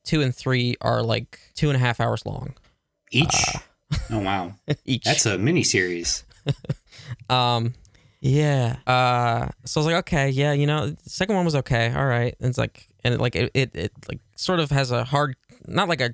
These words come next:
Speaker 1: hard cliffhanger, but it's like, "All right, yeah, to be, to be concluded." Like, gonna wrap this
Speaker 2: How
Speaker 1: shit
Speaker 2: much
Speaker 1: up.
Speaker 2: time was there in
Speaker 1: Um,
Speaker 2: between?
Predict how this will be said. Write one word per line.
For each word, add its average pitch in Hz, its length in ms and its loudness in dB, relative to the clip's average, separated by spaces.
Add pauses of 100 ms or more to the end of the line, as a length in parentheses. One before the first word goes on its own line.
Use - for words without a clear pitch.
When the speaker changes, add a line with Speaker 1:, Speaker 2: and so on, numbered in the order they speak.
Speaker 1:
hard 147 260 0
cliffhanger, 147 480 0
but 131 80 0
it's 127 120 -6
like, 127 160 -4
"All - 120 2
right, 139 180 0
yeah, 131 360 0
to 156 140 0
be, 143 260 0 (120)
to 170 120 0
be 170 100 2
concluded." 147 640 0
Like, - 220 -6 (600)
gonna 127 120 2
wrap 139 200 0
this - 140 -2
Speaker 2:
How - 60 0
Speaker 1:
shit 151 80 4
Speaker 2:
much 127 80 4
Speaker 1:
up. - 60 2
Speaker 2:
time 160 160 2
was 151 120 2
there 131 120 4
in 120 60 4
Speaker 1:
Um, 120 60 6
Speaker 2:
between? 113 400 0